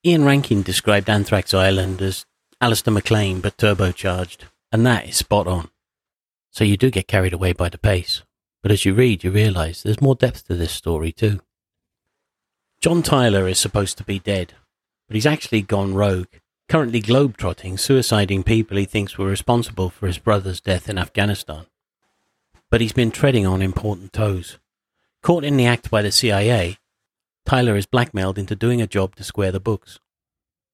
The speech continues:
A Russian scientist has information on a double agent within nato and will only talk to Tyler about it. That means a trip to an ice-locked island in Siberia, the site of K G B Cold War experiments.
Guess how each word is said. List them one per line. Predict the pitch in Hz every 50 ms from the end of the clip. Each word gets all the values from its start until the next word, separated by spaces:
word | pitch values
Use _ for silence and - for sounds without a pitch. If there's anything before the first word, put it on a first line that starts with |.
| _ _ -
A | 127
Russian | 143 143 - - 156 131
scientist | - - 131 127 123 110 - 101 92 - -
has | - 104 98 -
information | 110 110 - 113 104 104 107 110 101 - 117 101 95
on | 95 98
a | 98
double | 92 - 113 110 107 101 95
agent | 92 90 90 90 - 98 92 90
within | 98 98 95 104 101 98
nato | 101 107 110 104 - - 92 82 82 - _ _ _ -
and | - -
will | 123 117 113
only | 117 127 120 101
talk | - - 104 95 - -
to | - -
Tyler | - 107 117 110 110 107 98
about | 92 - 90 90 85 85
it. | 85 - - - _ _ _ _ _ _ _ _ _ _ _ _ _ _ _ _ _ _ _
That | 127 127
means | 127 120 113 104 -
a | -
trip | - - 127 107 - _
to | - 110
an | 107 117
ice-locked | 135 143 - - 131 113 - -
island | 104 104 107 104 101 101 98 98 95 98
in | 98 95
Siberia, | - - 101 95 92 - 110 113 107 98 92 90 - _ _ _ _ _ _ _ _ _ _ _ _ _ _ _ -
the | 110
site | - - 127 123 120 -
of | 104 -
K | - 113 113 107
G | - 110 107
B | 95 101 98 98
Cold | - - - 104 98 92
War | 98 95 98
experiments. | 95 - - - 117 120 117 104 95 90 87 - - -